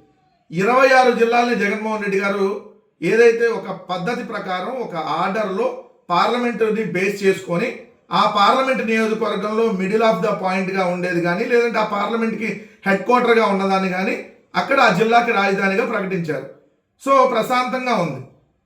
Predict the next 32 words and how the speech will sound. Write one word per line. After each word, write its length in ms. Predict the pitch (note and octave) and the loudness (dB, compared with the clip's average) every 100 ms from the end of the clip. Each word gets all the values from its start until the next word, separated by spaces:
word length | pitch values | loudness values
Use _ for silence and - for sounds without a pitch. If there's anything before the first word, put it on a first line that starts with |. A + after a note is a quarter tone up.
| _ | _
దాన్ని 500 | - G3+ B3 D#4+ C#4 | -6 2 2 4 0
చంద్రబాబు 560 | C#4+ A#3 A3 B3+ B3+ B3 | 0 0 2 4 6 4
నాయుడు 220 | A#3 A3 | 4 0
గారు 160 | A3 A#3 | 2 2
ఎన్నికల 420 | G3 G3+ A#3+ A3 | 0 0 0 0
హామీ 320 | G3 G3 G3 | 0 0 0
అప్పుడు, 560 | F#3+ F3 A#3 G#3 - - - - | -2 -2 -2 0 -4 -8 -16 -6
"ఇదిగోండి 340 | G3 A3+ A3+ | -2 0 0
నేను 200 | A3 G#3 | 0 0
ఆ 100 | F#3+ | 0
జిల్లాని 400 | G3 G#3+ G#3+ G3+ | 2 2 0 0
విడగొడతా, 460 | G3 G3 F#3 - G3 | 0 0 -2 0 0
ఈ 180 | F#3+ F#3 | 2 0
జిల్లాని 360 | G#3+ G#3 G3 | 0 0 0
విడగొడతా, 440 | F#3+ F#3+ F#3+ G3 G3 | 0 0 0 0 -2
మీకు 320 | F3+ F#3+ F3 - - | -2 -4 -4 -6 -6
ఈ 60 | G3 | -2
జిల్లాకి 420 | F#3+ A3+ G#3+ G3 | 2 2 2 2
హెడ్ 160 | F#3+ E3+ | 0 -2
క్వార్టర్ 260 | G#3 F#3+ | -4 -2
ఇక్కడికి 260 | F#3+ G3+ F#3 | -2 -2 -4
వెళ్తే 160 | G3 | -4
ఇక్కడ 200 | G3+ G3+ | -4 -4
చేస్తా, 340 | F#3+ F#3+ G#3+ F#3+ | -2 -2 -2 -2
మ-, 580 | F3+ F3+ - _ - E3 | -2 -6 -10 _ -4 0
మదనపల్లి 460 | G3+ A3+ A#3 A3+ | 2 2 2 4
వెళ్తే 180 | A3+ A3 | 4 2
మదనపల్లిని 500 | A#3 G#3 A3 A3+ A3+ | 0 0 0 0 0
హెడ్ 180 | G#3+ G3 | 0 0
క్వార్టర్ 240 | A3 G3+ | -2 -2
చేస్తా" 320 | G3 - - F#3+ | 0 0 -2 -2
అన్నాడు. 280 | E3 C#3 | -2 -4